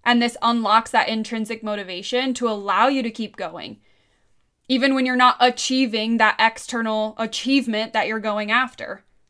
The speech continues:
This is how you stay in the game. This is how you build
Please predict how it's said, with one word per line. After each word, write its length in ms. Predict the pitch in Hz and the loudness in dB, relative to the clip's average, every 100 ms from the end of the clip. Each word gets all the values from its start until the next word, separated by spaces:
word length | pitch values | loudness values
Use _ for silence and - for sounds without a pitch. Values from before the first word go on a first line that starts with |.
| _ | _
This 320 | 220 269 269 | 4 4 4
is 240 | - 254 247 | -2 -2 -2
how 280 | - 254 | 4 6
you 180 | 254 233 | 6 2
stay 340 | 233 - 226 226 | -2 -2 -2 -2
in 120 | 214 | -6
the 60 | |
game. 440 | 202 202 220 - 139 | -6 -4 -4 -8 0
This 300 | 240 247 254 | 4 4 2
is 160 | 262 | -6
how 260 | 214 220 233 | 0 4 4
you 240 | 240 233 | 4 -2
build 480 | 190 226 247 220 208 | -2 0 2 2 -4